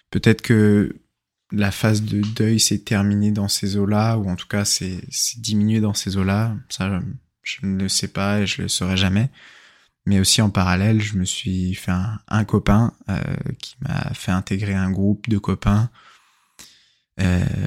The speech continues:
en plus, à savoir que, comme je te disais, euh, nous, on a tous été, euh, no-,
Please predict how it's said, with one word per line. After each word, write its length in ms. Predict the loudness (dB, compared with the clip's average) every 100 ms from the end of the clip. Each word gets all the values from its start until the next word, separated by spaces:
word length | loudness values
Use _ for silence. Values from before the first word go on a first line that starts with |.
| -4 -6 -8 -10
en 80 | -8
plus, 240 | -2 0 0
à 40 |
savoir 320 | 0 0 -2
que, 180 | -4 -8 -8 -14 _ -14
comme 160 | -12
je 60 | -8
te 60 |
disais, 460 | -6 -2 2 2 2
euh, 80 | -2 -8 -14 -10
nous, 160 | -6
on 80 | -4
a 80 | -6
tous 320 | -8 -8 -6
été, 420 | -8 -6 -6 -4
euh, 80 | -6 -10 -14 _ _ _ _
no-, 80 | -10